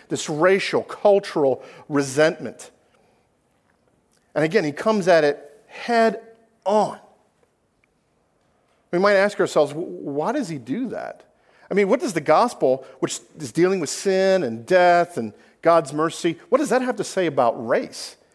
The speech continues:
Well, the gospel has everything to do with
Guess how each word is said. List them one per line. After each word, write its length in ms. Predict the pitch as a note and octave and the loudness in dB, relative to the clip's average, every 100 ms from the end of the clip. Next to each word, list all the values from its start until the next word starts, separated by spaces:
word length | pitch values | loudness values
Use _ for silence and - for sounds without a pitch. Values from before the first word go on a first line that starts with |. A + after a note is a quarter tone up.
| _ _ _ | _ _ _
Well, 300 | F3+ F3+ - - | -2 -2 -4 -20
the 80 | D3 | -16
gospel 460 | E3+ G#3 A#3 A3 G3 | -10 -8 -6 -4 -4
has 140 | F3 - | -4 -12
everything 720 | - A#3+ D#4+ D#4+ F#3 - B2 A2+ | -12 -12 -6 -6 -6 -8 -8 -8
to 120 | - | -14
do 460 | A2+ A2+ F#2+ F2+ B2 _ _ _ _ _ _ _ _ _ - | -14 -12 -12 -16 -20 _ _ _ _ _ _ _ _ _ -4
with 240 | D#3 D3+ | -2 -2